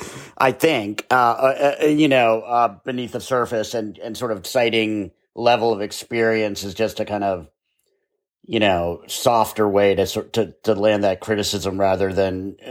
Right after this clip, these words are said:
you know, b-, w-, we know that the mayor has, has always been reluctant to kind of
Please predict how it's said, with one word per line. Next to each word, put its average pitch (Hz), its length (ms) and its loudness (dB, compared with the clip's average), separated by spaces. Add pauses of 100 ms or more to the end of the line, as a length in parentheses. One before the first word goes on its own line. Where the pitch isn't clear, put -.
(120)
you 175 280 -4
know, 147 120 4
b-, 123 120 -8
w-, 196 320 -6
we 190 160 2
know 202 140 4
that 180 140 0
the 143 80 4
mayor 127 320 4
has, 120 320 -2
has 104 280 -2 (200)
always 175 320 4
been 143 180 2
reluctant 110 880 0 (480)
to 131 100 -4
kind 127 200 2
of 92 200 0